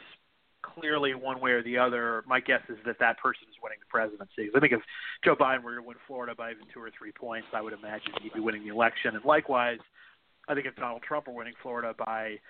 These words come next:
um, by several points, that probably would, would bode well for him in some of the other competitive states. Um, Florida is a state that is often really, really close and sometimes has,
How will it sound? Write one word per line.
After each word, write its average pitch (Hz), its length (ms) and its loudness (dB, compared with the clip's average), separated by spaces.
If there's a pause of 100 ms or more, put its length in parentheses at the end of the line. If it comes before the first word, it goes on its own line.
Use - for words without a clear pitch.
(340)
um, 110 500 -4
by 117 200 4
several 117 260 6
points, 117 460 -4
that 117 120 4
probably 113 340 4
would, 113 280 -8
would 117 160 -8
bode 117 220 4
well 117 280 6
for 117 120 6
him 110 240 0
in 107 120 -12
some 113 100 -4
of 110 60 -6
the 110 120 2
other 113 160 2
competitive 113 480 2 (140)
states. 113 300 4 (380)
Um, 117 360 6 (280)
Florida 170 340 8
is 135 100 2
a - 160 -12
state 135 340 4
that 123 300 0 (200)
is 139 160 -2
often 143 320 6 (200)
really, 127 220 -6
really 113 180 -12
close 165 460 4
and - 160 -20
sometimes 120 400 -8
has, 110 260 -2